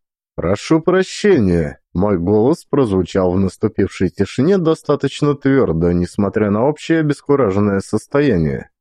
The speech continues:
Я сделал шаг вперед, выходя из-за стола. «Могу ли я поинтересоваться, что происходит?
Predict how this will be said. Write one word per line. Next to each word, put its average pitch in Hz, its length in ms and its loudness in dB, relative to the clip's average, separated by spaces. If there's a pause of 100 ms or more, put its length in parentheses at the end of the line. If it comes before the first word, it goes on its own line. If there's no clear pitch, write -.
(320)
Я 90 240 -2
сделал 135 340 2
шаг 160 260 -2
вперед, 147 440 2
выходя 143 440 2
из-за 127 180 0
стола. 131 480 0 (440)
«Могу 85 420 0
ли 180 160 2
я 170 160 2
поинтересоваться, 160 1080 0
что - 220 -2
происходит? 143 760 0